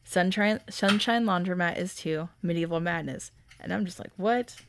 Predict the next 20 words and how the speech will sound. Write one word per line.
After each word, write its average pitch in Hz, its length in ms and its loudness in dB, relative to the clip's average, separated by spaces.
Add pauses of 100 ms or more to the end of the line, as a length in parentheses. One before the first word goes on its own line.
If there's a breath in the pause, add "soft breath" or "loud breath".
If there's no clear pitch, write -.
Okay." 180 600 2 (500 loud breath)
So 165 320 4
I 165 180 0
said, 160 400 -4 (320)
"I 180 140 4
agree 208 300 4
with 220 180 0
you. 156 320 0 (100)
Never 175 240 0
played 196 240 0
in 202 140 2
New 190 40 2
York. 160 300 -2 (180)
Big 170 200 -2
Bang 165 160 0
Bar 165 180 0
they 196 140 0
have? 226 360 -4 (880 soft breath)
That 165 220 0
si-, - 260 -4